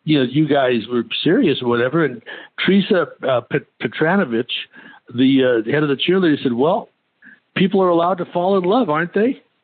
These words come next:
And everybody kinda looked at each other and said, "Yeah." And next topic, and <laughs> we just moved on from that. So now tell me about your kids. I, I know you've got a great family. Your oldest, I'll bet you, has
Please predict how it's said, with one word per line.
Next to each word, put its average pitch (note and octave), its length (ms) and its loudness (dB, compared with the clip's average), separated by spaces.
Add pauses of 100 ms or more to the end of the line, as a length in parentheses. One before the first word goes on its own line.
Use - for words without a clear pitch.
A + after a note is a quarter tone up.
(240)
And C3+ 120 -2
everybody D#3+ 300 2
kinda D#3+ 200 -2
looked D#3+ 180 -4
at F3 100 -10
each D3+ 40 -4
other E3+ 160 0
and F3 140 -6
said, - 160 -2 (300)
"Yeah." D#4 480 0 (460)
And D#3+ 240 -2 (140)
next G3 280 -4
topic, G#3+ 440 -2
and D#3 300 -4
<laughs> E3+ 180 -2
we E3+ 80 2
just F#3+ 140 0 (120)
moved D#3+ 380 -2
on F3 220 -2
from E3 140 -10
that. F#3 260 0 (600)
So F3+ 320 2 (640)
now D#3+ 140 0 (140)
tell D4 140 0
me C4+ 120 4
about F3 300 -2
your D#3 100 0
kids. E3 400 -2 (580)
I, D3 220 0
I D#3 80 0
know F#3 80 2
you've G3+ 180 2
got D#3 120 2
a C#3 80 0
great F#3+ 400 -2
family. D3 520 0 (240)
Your D#3+ 300 2
oldest, G3 520 2 (280)
I'll C3+ 240 -2
bet G3 300 -2
you, E3+ 80 2
has C#3 380 0